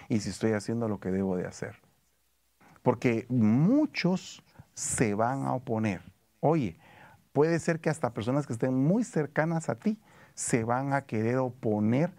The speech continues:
a lo que Dios ha marcado para tu vida. Y tú sigues avanzando y sigues avanzando y hay días en que tú sientes que ya no aguantas porque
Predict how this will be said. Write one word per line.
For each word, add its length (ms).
a 200
lo 240
que 200
Dios 300
ha 60
marcado 520
para 200
tu 180
vida. 280
Y 120
tú 160
sigues 320
avanzando 600
y 60
sigues 380
avanzando 580
y 40
hay 120
días 320
en 100
que 120
tú 100
sientes 320
que 80
ya 60
no 80
aguantas 320
porque 240